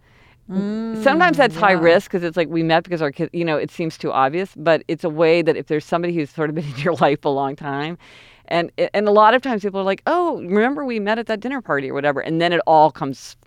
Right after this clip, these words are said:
Speaker 2: you know, flooding back to me. And, uh,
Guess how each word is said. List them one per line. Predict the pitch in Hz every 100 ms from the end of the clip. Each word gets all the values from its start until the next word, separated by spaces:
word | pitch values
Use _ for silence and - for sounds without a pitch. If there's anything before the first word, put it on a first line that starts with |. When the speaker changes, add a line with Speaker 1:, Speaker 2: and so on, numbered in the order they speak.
| _
Speaker 2:
you | -
know, | 151 131 123 -
flooding | - - - 160 151 147
back | 131 135 -
to | - 233
me. | 233 247 262 - _ - - _ 180
And, | 180 165 160 156 156 151
uh, | 156 151